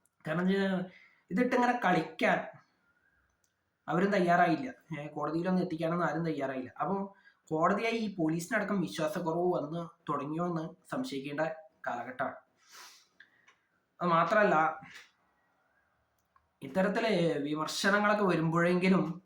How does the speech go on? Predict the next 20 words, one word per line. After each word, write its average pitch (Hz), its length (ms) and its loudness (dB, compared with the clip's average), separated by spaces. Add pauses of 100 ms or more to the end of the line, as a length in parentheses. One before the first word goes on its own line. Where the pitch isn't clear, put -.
നമ്മുടെ 156 280 2
നാട്ടിലെ 170 380 2
നീതിന്യായ 160 580 -2
സംവിധാനങ്ങൾ 170 600 -2 (360)
ഉണർന്ന് 156 260 -2
പ്രവർത്തിക്കും 175 920 -4
എന്ന് 185 260 0 (880)
കരുതുന്നു 160 580 2 (320)
എന്ന് 165 120 -2 (140)
പറയാനേ 151 400 2
പറ്റുള്ളൂ. 147 300 -2
കാരണം 156 200 0
എന്താ 175 140 -4
വെച്ചാ 175 200 -6 (380)
എത്രയോ 185 360 0
കാലങ്ങളായിട്ട് 208 640 4
പല 175 240 0
ആളുകളും 170 640 2
പല - 120 0
ആവർത്തിയായിട്ടും 170 1040 2